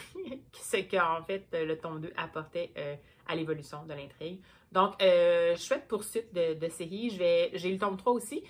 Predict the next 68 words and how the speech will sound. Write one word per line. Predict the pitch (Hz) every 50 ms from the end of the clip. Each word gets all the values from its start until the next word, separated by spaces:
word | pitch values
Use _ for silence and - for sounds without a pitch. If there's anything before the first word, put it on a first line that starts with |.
| - - -
J'avais | - - 214 202 220
l'intention | 226 233 226 240 254 247 277 320 320
de | 254 233
lire | 220 240 240
les | 220 190 180
deux | 175 170 220
et | 247 240
le | 202 175 165
trois | - - - 196 202 202
dans | 190 190 190 208 220
le | 208 170
défi | 160 160 165 - - 196 196
On | 175
lit | 175
des | 170 165 156
graphiques, | 160 160 160 - - - -
mais | 202 185
là, | 190 226
je | 247 - -
préfère | - 208 190 202 190 196
peut-être, | 196 196 180 180 202 226 240 226
avec | 185 170 165 165
ce | - -
que | - 165
j'ai | 165 160 165 170
emprunté, | 165 - - 175 165 160 160 220 247 - - - - _ - -
euh, | 160 160
passer | 156 160 165 160 156 - - 208 190
à | 165 151 143 139 143 143 135 139 - - - 165 - _ _ _ _ _ _ -
une | - 165 156 170
autre | 190 190 - 190 175
série, | - - 170 156 - 247
puis | - - 196 180 175 - 185
une | 190 190
autre | 208 202 - 196
série, | 190 175 170 196
pardon, | 196 - 175 165 160 185 214 226
puis, | - - - 202 202 208 208 - - - _ - -
euh, | 160 165
y | - 175
revenir | 175 202 202 175 175 180 190 202
peut-être | 202 185 180 185 -
au | 190
tome | 175 - 170 156 156
trois, | 151 - - 214
mais | 214 196 190
peut-être | 190 - 190 170 - -
pas | 208 202
trop, | 208 - - - 202 202 208 214 214 214 208 185
euh, | 165 165 156 -
trop | - - - 220
de | 214 214
temps, | - 202 247 233
trop | 233 - - 240
de | 233 233
temps | - - - 233 269 302
pour | - 214 202 -
pas | 220
que | 214 214
j'oublie | 208 196 220 196 185 202 220 226
complètement | - 208 190 185 160 170 180 196
qu'est-ce | 185 180 175 -
qui | -
s'est | - 170
passé | 165 - 160 156 156 - -
dans | 160 156
le | 147
deux. | 147 143 165 165